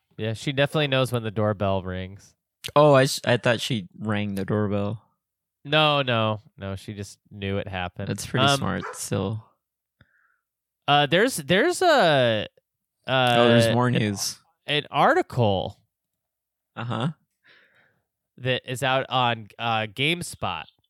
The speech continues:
Speaker 1: and it's, uh, the twenty-five best video game remakes
Speaker 2: Wow.
Speaker 1: in honor of, uh, Metroid Prime.
Speaker 2: What's,
Speaker 1: I think
Speaker 2: uh,
Speaker 1: we should, uh, we, let's talk.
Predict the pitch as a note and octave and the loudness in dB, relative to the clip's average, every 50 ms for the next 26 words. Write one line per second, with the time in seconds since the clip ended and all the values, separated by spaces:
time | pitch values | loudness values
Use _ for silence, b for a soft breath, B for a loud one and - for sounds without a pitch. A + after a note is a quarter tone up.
0 | _ _ _ _ _ - B2 B2 A#2+ A#2 G#2+ - - - B2+ A#2 G#2 G2+ G2+ F#2 | _ _ _ _ _ -4 -4 -2 -2 -4 -4 -4 -4 -2 0 2 2 2 0 -2
1 | - A2+ - - - - D#3+ F3 G3 A3 A3 - - - D3+ D3 D3 C#3+ D3 B2+ | -4 -6 -6 -4 -2 0 0 0 0 -2 -4 -4 -2 0 2 2 4 2 2 0
2 | - - C3+ C3+ B2 - - G#2 G2 B2 A#2+ B2+ B2+ B2+ B2 A#2+ A2 A#2+ A#2 A2+ | 0 0 0 0 -2 -4 -6 -4 -2 -2 0 0 2 2 0 0 -2 -2 -4 -2
3 | G#2+ G#2+ G#2+ G#2 G2+ G#2+ B2 C#3+ C#3+ B2+ G#2+ F#2+ D#2 - _ _ - - - - | -4 -4 -4 -2 -2 0 0 0 0 0 -2 -4 -6 -8 _ _ -20 -20 -20 -20
4 | _ _ _ _ - - _ - A2 A2 G#2 G#2+ B2 C3+ D3 D#3 D#3 C#3 A#2+ G#2+ | _ _ _ _ -10 -10 _ -4 0 0 2 4 4 4 4 2 2 2 2 2
5 | G#2 G2 G2 G#2 G#2+ - _ _ _ _ - - A#2 G#2+ G#2+ A2 A2+ A#2 A2 G#2+ | 0 -2 -4 -6 -8 -12 _ _ _ _ -12 -8 -6 -2 -2 0 0 0 0 -2
6 | G#2+ G#2 G2+ G2+ F2+ - G2+ F#2+ F2+ E2+ E2 E2 - _ _ _ _ _ _ _ | -2 -2 -2 -2 -4 -4 -4 -2 -2 -2 -4 -8 -10 _ _ _ _ _ _ _
7 | _ _ _ _ _ _ _ _ _ - F#2+ - - - G2+ F#2 E2+ - - - | _ _ _ _ _ _ _ _ _ -12 -12 -12 -8 -8 -8 -8 -8 -10 -10 -8
8 | G2 F#2+ F#2 F2+ F2 E2 E2 E2+ E2+ _ _ _ _ _ _ _ _ _ _ _ | -8 -6 -6 -6 -6 -8 -10 -14 -20 _ _ _ _ _ _ _ _ _ _ _
9 | _ _ _ _ _ _ _ _ _ - G#2+ A2 G#2+ - - - - A2+ A2 A2 | _ _ _ _ _ _ _ _ _ -2 -2 0 0 0 -2 0 2 2 4 4
10 | G#2+ G#2+ G#2 G#2 G#2 B2 B2 A#2+ A2+ B2+ C3 B2+ B2+ B2+ B2+ B2+ B2 C3 C3+ B2+ | 4 2 2 2 0 0 0 -2 0 0 0 2 4 4 4 4 2 2 0 -2
11 | - D3 C#3+ - - - - D#3+ D3 | -2 -4 -6 -6 -8 -6 -4 -2 -2